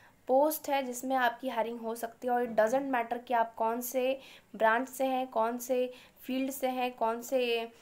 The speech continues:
स्ट्रीम से आपने कर रखा है, इससे कोई फ़र्क नहीं पड़ता है, ठीक है।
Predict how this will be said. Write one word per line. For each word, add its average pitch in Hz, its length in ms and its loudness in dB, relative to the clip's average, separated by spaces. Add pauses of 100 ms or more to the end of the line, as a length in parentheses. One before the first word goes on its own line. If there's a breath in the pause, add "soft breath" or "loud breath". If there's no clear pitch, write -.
(220 loud breath)
स्ट्रीम 262 340 -2
से 269 120 -2
आपने 247 280 2
कर 240 160 0
रखा 226 320 -4
है, 285 100 -2
इससे - 640 -6
कोई 302 280 -2
फ़र्क 254 340 2
नहीं 233 200 -4
पड़ता 185 320 -6
है, 185 200 -8 (340)
ठीक 302 140 -2
है। 190 200 0